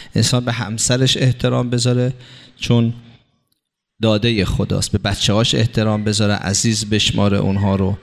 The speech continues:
چون دادهٔ خداست، به نان احترام بذاره. یکی از چیزایی که در فرهنگ ما الحمدلله هست این که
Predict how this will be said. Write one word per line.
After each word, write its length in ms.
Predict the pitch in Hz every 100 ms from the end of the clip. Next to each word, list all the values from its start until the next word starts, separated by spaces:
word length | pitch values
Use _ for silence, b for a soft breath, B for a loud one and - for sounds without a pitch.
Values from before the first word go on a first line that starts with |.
| B B
چون 220 | - 117 107
دادهٔ 420 | 101 95 107 87
خداست، 600 | - 98 92 92 - - _ _ _ B B B
به 120 | 117
نان 440 | 113 120 127 135 135
احترام 600 | 120 110 - 113 117 107
بذاره. 200 | 98 98
یکی 120 | 117
از 60 | 110
چیزایی 180 | 120
که 60 | 113
در 120 | 104
فرهنگ 460 | 110 107 107 101 104
ما 360 | 101 101 101 101 -
الحمدلله 580 | 101 104 98 101 101 101
هست 200 | 107 117
این 80 |
که 220 | 113 110